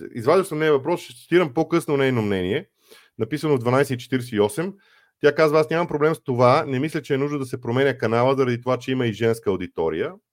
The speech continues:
Да, окей. А, но обращението, според мен, наистина трябва да бъде, а, а, сега,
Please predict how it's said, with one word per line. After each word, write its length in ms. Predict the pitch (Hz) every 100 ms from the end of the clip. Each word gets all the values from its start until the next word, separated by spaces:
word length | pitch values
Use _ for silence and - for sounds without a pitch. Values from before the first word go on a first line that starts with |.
| _ _
Да, 240 | 120 147
окей. 400 | 123 123 - 117 - _ _ _ _ -
А, 640 | 120 120 120 120 120 120
но 120 | 127 123
обращението, 520 | 110 - 143 147 135
според 260 | - 113
мен, 120 | 123 123
наистина 340 | 120 123 117
трябва 200 | 120 117
да 80 | 107
бъде, 480 | 110 110 110 107 - _ 101 101
а, 600 | 98 95 90 90 87 85 - _ _ _ _ _ _ _ _
а, 260 | 85 87 - 90
сега, 480 | 87 107 117 120